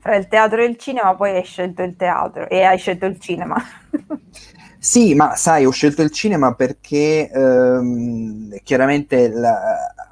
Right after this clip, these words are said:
Speaker 2: amo molto l'idea di comporre un'immagine attraverso la macchina da presa, cioè, que-, il cinema mi ha rapito, anche se poi vado, insomma,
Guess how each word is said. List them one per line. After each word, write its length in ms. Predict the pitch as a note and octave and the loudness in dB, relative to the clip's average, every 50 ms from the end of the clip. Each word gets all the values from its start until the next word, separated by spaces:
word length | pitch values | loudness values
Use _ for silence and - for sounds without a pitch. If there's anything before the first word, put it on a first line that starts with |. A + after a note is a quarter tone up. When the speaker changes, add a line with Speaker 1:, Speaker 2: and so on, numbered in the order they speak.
| - - | -14 -8
Speaker 2:
amo 320 | - C3+ C3+ C#3+ D3 C#3 C3+ | -2 0 0 0 2 0 0
molto 720 | C3 C3+ C3+ C#3+ D3 C#3+ C#3+ C#3+ - - C#3+ C3 B2+ B2+ | 0 0 2 2 2 2 2 0 0 2 4 4 4 4
l'idea 720 | A#2 B2 B2 B2 A#2+ C3 C3 C3+ C3+ C#3 C3+ C3+ C3 C3 B2+ | 2 2 0 -2 0 -2 -2 0 0 2 2 2 2 0 0
di 200 | A2+ A2+ A#2+ A2+ | -2 -6 -10 -10
comporre 560 | - - B2+ B2 B2 - - C#3 C#3 C3+ C3+ | -6 -6 -6 -6 -4 -2 0 0 0 0 -2
un'immagine 560 | B2 B2+ B2 B2 B2+ C3 C3 B2+ B2+ B2 B2 | -4 -4 -4 -4 -2 -2 -2 -2 -4 -4 -6
attraverso 480 | A#2 A2+ - A#2 A#2 A#2+ A#2 - - B2 | -6 -6 -4 -4 -4 -4 -4 -6 -6 -6
la 80 | A2+ A2 | -4 -4
macchina 340 | A#2 A#2 - - A#2+ A2+ | -6 -8 -8 -10 -10 -8
da 140 | A2 A2 A2 | -6 -6 -6
presa, 400 | G#2+ A#2 A2 G#2+ G#2 G2+ G#2+ G#2+ | -6 -6 -6 -8 -6 -8 -8 -8
cioè, 280 | G#2 - B2 A#2 A2 G#2 F#2 F#2+ - - - - - F#2 - - _ | -6 -4 -4 -4 -4 -4 -8 -12 -20 -20 -20 -20 -20 -20 -20 -14 _
que-, 220 | - C3 B2 G2 A2+ A#2 | -2 0 0 0 0 -2
il 120 | B2 B2+ | -2 -2
cinema 380 | B2 - - C#3+ C#3 C3 B2 A#2+ | -2 -2 -2 0 0 2 2 2
mi 120 | A#2 A#2 | 2 0
ha 40 | A#2 | 0
rapito, 480 | A#2 B2+ B2 - E3+ D#3+ - C3+ B2 - | 0 -2 -2 -2 -4 -2 0 0 0 0
anche 380 | - C#3+ D3 D#3 D3+ - C3 A#2+ | 2 0 0 0 0 -2 -4 -4
se 420 | - - C#3+ C3 B2+ A#2 G#2+ - _ | -2 0 2 2 2 2 0 -2 _
poi 280 | - B2 B2 B2 A#2 G#2+ | 0 2 4 4 4 2
vado, 420 | G#2+ A2 A2+ A2+ A2 A2 G#2 - - _ | 0 0 0 2 0 0 -2 -4 -6 _
insomma, 300 | G2+ G2 - A#2 G#2 G#2 | -20 -16 -12 -8 -6 -6